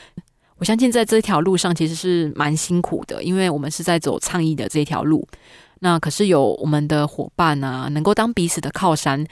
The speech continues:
这一定是很幸福的一件事哦。但是面对倡议这条路啊，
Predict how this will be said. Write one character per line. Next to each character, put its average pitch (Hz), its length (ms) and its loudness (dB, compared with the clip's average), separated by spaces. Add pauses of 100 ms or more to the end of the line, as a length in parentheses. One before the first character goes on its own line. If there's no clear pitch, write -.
(200)
这 220 100 4
一 - 20 6
定 202 120 6
是 196 180 4
很 180 160 0
幸 165 220 0
福 - 120 -6
的 - 80 -6
一 - 40 -6
件 151 200 2
事 - 320 0
哦。 - 140 -8 (960)
但 240 100 -2
是 240 120 2
面 233 200 4
对 214 160 4
倡 190 240 2
议 190 60 4
这 180 140 2
条 156 200 -4
路 165 180 4
啊， 139 260 0